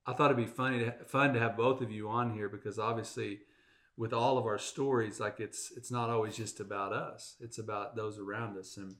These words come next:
you know, I, I, I was thinking, I wanna ask all of you this question, but, you know, when you grow up with your dad,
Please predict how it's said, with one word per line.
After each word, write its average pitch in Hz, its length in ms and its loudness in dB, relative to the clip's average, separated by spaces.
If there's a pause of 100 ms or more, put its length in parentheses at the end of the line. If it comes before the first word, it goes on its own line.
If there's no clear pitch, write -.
(520)
you 135 100 4
know, 127 80 6
I, 127 520 6 (180)
I, 135 100 4 (120)
I 143 40 4
was 135 180 4
thinking, 123 460 0
I 123 40 -2
wanna 123 180 2
ask 117 240 0
all 123 180 4
of 110 80 2
you 107 100 -2
this 101 140 -8
question, 101 460 -4 (960)
but, 123 300 2
you 127 80 0
know, 117 120 4
when 107 120 -4
you 101 80 -10
grow 120 320 6
up 120 300 0
with 113 180 -6
your 98 100 -8
dad, 110 560 0